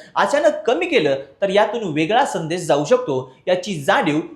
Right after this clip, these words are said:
मोदी शहांना नक्कीच आहे. त्यामुळे फडणवीस यांना मुख्यमंत्री करण्यास जाणून बुजून उशीर करण्यात आला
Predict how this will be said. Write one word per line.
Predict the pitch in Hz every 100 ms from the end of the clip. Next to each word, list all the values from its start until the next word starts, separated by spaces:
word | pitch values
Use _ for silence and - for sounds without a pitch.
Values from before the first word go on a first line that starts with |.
| - 160
मोदी | 220 262 277
शहांना | 226 196 214
नक्कीच | 180 156 170 147
आहे. | 131 - _
त्यामुळे | 240 277 311
फडणवीस | 311 202 208 240 262 254
यांना | 196 147 175
मुख्यमंत्री | 196 196 233 247 240 240
करण्यास | 233 233 214 151 165
जाणून | 180 175 185 254 294
बुजून | 196 170 208
उशीर | 185 - 208
करण्यात | 180 156 156 -
आला | 214 123